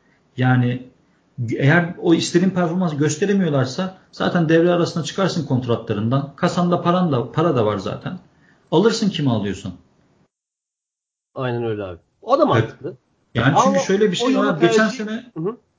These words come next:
Speaker 1: Pardon, lafını kestim. Geçen sene bu adamlar hani Maguire dediğimiz gibi Dünya Kupası'ndaki performansı asla gösteremedi. Aklı transferde kaldı. Ve zaten gösteremedi. Hani kör topal bir Maguire'le oynadı yani tüm sezonu. Evans Maguire ikilisiyle.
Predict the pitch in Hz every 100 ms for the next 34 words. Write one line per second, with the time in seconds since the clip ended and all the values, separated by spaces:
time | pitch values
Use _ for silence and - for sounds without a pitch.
0 | _ _ _ _ 156 151 127 127 131 185
1 | 190 147 - 104 127 160 202 208 190 165
2 | 185 185 202 190 120 - - 143 143 151
3 | 190 160 151 190 196 160 120 160 165 -
4 | 165 170 147 160 156 170 139 175 180 185
5 | 135 - 120 104 101 120 - 135 143 135
6 | 135 139 139 143 113 98 151 - _ _
7 | _ _ 117 117 180 220 190 147 - 117
8 | 104 92 90 - - _ 135 135 135 190
9 | 196 190 - 196 196 190 185 - - _
10 | _ _ _ - - 147 165 175 220 214
11 | 208 185 147 139 127 120 - 131 120 110
12 | 101 101 160 147 156 - 135 131 120 117
13 | 113 - 117